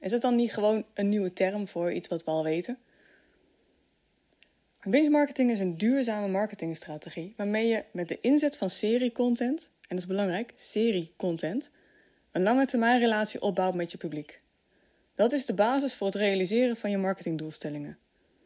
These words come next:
De kans dat je sneller of vaker iets verkoopt aan een loyaal en betrokken publiek is namelijk vele malen groter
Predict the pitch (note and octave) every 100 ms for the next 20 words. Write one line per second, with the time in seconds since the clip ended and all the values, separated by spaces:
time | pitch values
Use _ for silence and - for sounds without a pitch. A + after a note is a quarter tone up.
0 | _ _ _ - - D4 D#4 G#3+ - -
1 | B3 C#4+ A#3 F3+ G#3+ - A#3+ C#4 A#3+ G#3
2 | - F#3+ F#3+ F#3+ F#3 F3 F3+ F#3 A3 B3+
3 | G3 F3 A3+ A3+ F#3 E3 F#3+ A#3+ - -
4 | A3+ A3 G#3+ - - C4 A3+ G3 F#3+ G#3+
5 | A#3 G3 G3